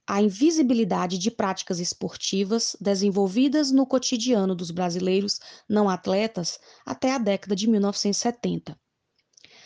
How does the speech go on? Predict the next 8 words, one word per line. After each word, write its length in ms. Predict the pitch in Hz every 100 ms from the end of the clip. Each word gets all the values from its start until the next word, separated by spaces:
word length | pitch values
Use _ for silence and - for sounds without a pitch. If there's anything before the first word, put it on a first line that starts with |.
| - _
Trata-se 540 | - 202 208 226 233 233
de 140 | 202
um 100 | 233
debate 580 | 208 185 180 185 - -
teórico, 560 | 226 214 240 277 302 311
crítico, 440 | - 220 220 - 220
reflexivo. 840 | 220 226 233 226 - 180 170 - _ _ _ _ _ - - - - -
Notou-se 760 | 214 214 220 240 226 - 180